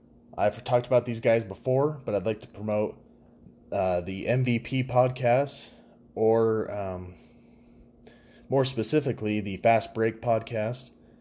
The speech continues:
It's hosted by Sean Anderson, Ricky Widmer, and Dave Oster.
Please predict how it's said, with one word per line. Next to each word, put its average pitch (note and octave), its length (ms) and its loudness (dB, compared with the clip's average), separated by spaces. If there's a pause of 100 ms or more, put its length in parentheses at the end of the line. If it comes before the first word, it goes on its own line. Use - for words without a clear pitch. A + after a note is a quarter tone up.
(400)
It's G#2 220 -6
hosted B2 340 -2
by G2 160 6
Sean C3 340 0
Anderson, C3 720 -2 (120)
Ricky A#2+ 240 -2
Widmer, B2 580 0
and F#2+ 240 -6
Dave G#2+ 220 -2
Oster. B2+ 500 0